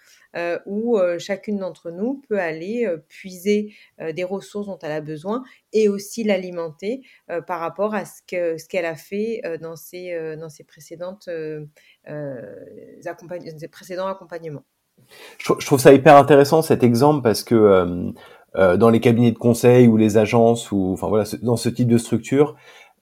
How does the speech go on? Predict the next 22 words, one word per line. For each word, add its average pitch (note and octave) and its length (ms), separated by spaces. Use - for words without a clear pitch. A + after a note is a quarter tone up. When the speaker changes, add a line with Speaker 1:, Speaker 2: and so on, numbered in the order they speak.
Speaker 2:
euh, G2 260
ce, - 240
ce B2+ 140
sujet B2+ 320
de B2+ 60
la A2+ 100
documentation, A#2+ 800
du A2+ 140
partage A2+ 340
de A2 80
ressources, A2 400
du G#2 100
partage G#2+ 360
de G#2+ 60
mété-, G2+ 340
de G#2 160
méthodos A2+ 460
est G2+ 220
éminemment B2 580
transverse A#2+ 720
et A#2+ 160
que, C#3 420